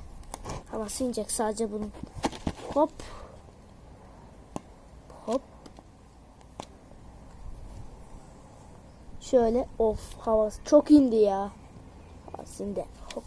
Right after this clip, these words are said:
Vallahi. Bıçağı soktum arkadaşlar. Şöyle. Ben bunu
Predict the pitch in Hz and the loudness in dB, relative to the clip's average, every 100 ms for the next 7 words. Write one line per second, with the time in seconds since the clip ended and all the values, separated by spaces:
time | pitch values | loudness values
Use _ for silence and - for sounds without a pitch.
0 | - - - - - - - - - - | -16 -18 -18 -18 -18 -18 -18 -10 -8 -8
1 | - - - - 233 220 247 269 - - | -12 -20 -14 -2 2 4 4 2 -4 -18
2 | - - - - - - - 254 - 269 | -18 -18 -18 -18 -16 -16 -4 4 10 10
3 | 262 247 - 247 202 196 196 - - 196 | 8 2 2 0 0 -2 -8 -10 -14 -16
4 | - - - - - - - - 202 190 | -16 -16 -14 -12 -10 -10 -6 -2 -2 -2
5 | 196 214 233 - - - - - - - | -6 -6 -8 -14 -18 -20 -20 -18 -18 -16
6 | - - - - - - - - - - | -14 -14 -12 -12 -14 -18 -18 -18 -20 -18
7 | - - - - 247 294 - 262 277 302 | -18 -16 -16 0 6 6 6 4 6 6